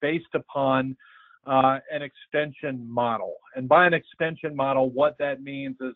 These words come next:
that, um, we at nist M E P are the federal program managers for the M E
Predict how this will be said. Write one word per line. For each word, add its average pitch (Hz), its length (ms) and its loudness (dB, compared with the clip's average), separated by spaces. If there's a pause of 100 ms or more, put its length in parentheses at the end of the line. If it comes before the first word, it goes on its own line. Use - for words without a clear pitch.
that, 127 180 0 (640)
um, 131 500 0
we 185 280 0
at 175 160 2 (100)
nist 160 300 -8
M 156 180 -8
E 143 220 -12
P 147 200 -4
are 131 160 2
the 131 200 -6
federal 143 480 0
program 131 480 -4
managers 120 560 -10 (180)
for 143 520 4
the 131 140 0
M 131 120 2
E 123 140 -4